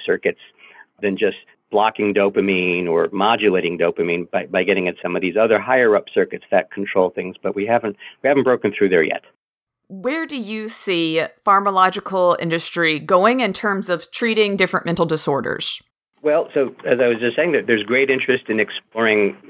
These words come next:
Speaker 1: medications that work on other chemicals and circuits than, than just the dopamine circuits. There's interest in certain kinds of serotonin receptors that might modulate psychosis. There's one in particular called the five H T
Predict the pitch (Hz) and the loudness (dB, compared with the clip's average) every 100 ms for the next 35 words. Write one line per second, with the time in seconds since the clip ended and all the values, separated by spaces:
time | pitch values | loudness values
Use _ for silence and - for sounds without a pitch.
0 | - 110 104 - 110 110 107 104 104 101 | -2 0 0 0 0 2 0 2 0 2
1 | 101 - 92 95 104 110 107 - - _ | 0 0 -2 0 2 2 0 -4 -20 _
2 | - - 113 110 117 107 92 101 104 101 | -6 0 2 2 2 0 -2 0 0 2
3 | 101 - 120 101 98 110 104 101 92 123 | 0 -2 -4 -4 -4 -2 -2 0 0 2
4 | 147 110 101 98 90 90 123 - - - | 0 2 0 2 0 2 0 -2 -14 -18
5 | - - _ 101 110 104 113 117 - 110 | -18 -18 _ -2 0 0 0 0 0 0
6 | - - 120 104 101 98 - 104 113 104 | -4 -10 -2 0 2 -2 0 0 0 0
7 | 98 95 - 98 92 - 98 107 120 117 | 0 -2 0 2 2 0 0 2 2 2
8 | 123 120 - 127 131 120 113 101 110 101 | 0 0 2 2 2 2 -2 0 0 0
9 | 107 101 101 98 107 110 107 - - _ | 0 -2 0 0 2 2 2 -4 -20 _
10 | _ _ 117 113 117 110 - 110 - 101 | _ _ 0 2 0 0 0 -2 0 0
11 | 98 98 95 95 - _ _ _ 107 101 | 0 0 -2 -4 -12 _ _ _ -6 -4
12 | 98 104 104 104 101 104 92 95 107 98 | -2 0 2 0 0 0 -2 -2 0 2
13 | 101 92 - 104 | 2 -2 -4 -6